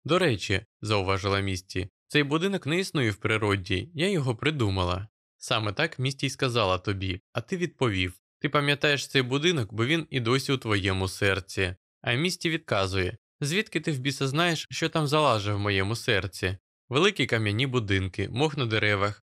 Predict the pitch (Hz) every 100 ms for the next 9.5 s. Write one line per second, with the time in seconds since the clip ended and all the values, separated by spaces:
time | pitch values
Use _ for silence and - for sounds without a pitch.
0 | - 123 156 175 175 - 104 101 113 113
1 | 107 - 123 - 151 156 147 - 120 113
2 | 104 104 104 107 - 117 104 104 143 165
3 | 160 156 - 127 - 117 139 - 139 127
4 | 104 98 95 110 107 113 - 107 101 90
5 | 98 95 90 - - 151 170 - - 127
6 | 104 107 127 117 101 95 104 - 101 95
7 | - 101 - - - 170 165 170 123 104
8 | 92 - 117 110 107 104 107 104 98 101
9 | 92 95 92 92 95